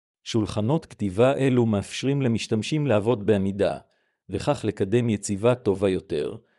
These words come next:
להפחית כאבי גב ולהעלות את רמות האנרגיה לאורך היום. עם הגדרות גובה המתכווננות,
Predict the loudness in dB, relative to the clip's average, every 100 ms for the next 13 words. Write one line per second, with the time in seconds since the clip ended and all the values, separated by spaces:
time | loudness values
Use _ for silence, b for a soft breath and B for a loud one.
0 | _ _ -6 -6 -4 -4 -2 2 2 2
1 | 2 2 2 2 2 4 2 0 -2 -2
2 | 0 0 -2 -2 0 0 -2 2 2 4
3 | 2 2 0 -2 -6 -6 -12 -18 _ _
4 | _ _ _ _ _ _ _ _ _ 0
5 | 0 0 0 2 2 2 2 4 2 2
6 | -2 -2 -2 -2 -4 -4 -6 -10